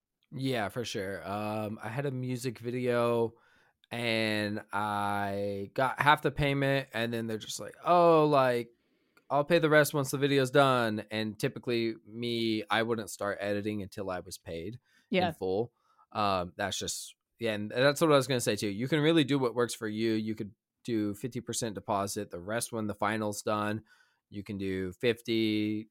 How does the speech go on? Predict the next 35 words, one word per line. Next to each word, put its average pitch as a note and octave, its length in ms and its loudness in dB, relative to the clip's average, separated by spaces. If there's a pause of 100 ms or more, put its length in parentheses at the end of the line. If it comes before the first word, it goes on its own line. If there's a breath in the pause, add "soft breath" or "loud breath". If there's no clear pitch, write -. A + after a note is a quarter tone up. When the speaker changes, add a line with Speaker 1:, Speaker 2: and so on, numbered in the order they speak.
(180)
Speaker 1:
and G#2 140 -8
then F#2+ 140 -8
twenty-five, G2+ 500 -8
twenty-five. G2 720 -4
You A#2+ 120 -14
can D#3 160 -2
kinda D#3+ 200 0
talk C3 280 4
with B2 100 -4
your A#2+ 100 -2
client A2 360 -2
and G#2+ 100 -8
see A2 420 -2 (300 soft breath)
where A2 180 0
they're G2 280 2
at G#2+ 240 0
because A2+ 220 -8
everyone's G#2 340 -4
financial F#2 540 -6
situation's F2 760 -10
different. G2+ 440 -8 (100)
Um, F#2 520 -6 (420)
so D#3+ 120 2
I D#3 40 6
think D#3 200 2
that's A2+ 220 0
one A#2 180 0
important A2+ 400 -2
thing. A#2 280 -2
But A2+ 160 0
yeah, D3+ 240 6
definitely C#3+ 340 2
one B2+ 180 2
time A2+ 400 2
I F#2+ 880 0